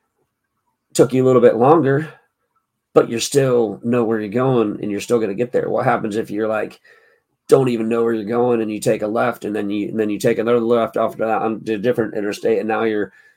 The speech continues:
two hours south going, heading south, and,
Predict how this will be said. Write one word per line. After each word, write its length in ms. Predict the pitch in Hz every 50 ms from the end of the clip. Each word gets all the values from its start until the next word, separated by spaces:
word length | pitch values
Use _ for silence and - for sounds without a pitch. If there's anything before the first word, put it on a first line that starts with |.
| _ _ _
two 240 | - - 151 139 131
hours 340 | 120 113 110 107 107 98 -
south 480 | - 131 127 131 123 120 113 107 - -
going, 260 | 123 120 117 113 101
heading 300 | - 131 117 110 101 104
south, 480 | 95 - 131 135 139 131 123 117 -
and, 320 | 110 107 104 101 98 95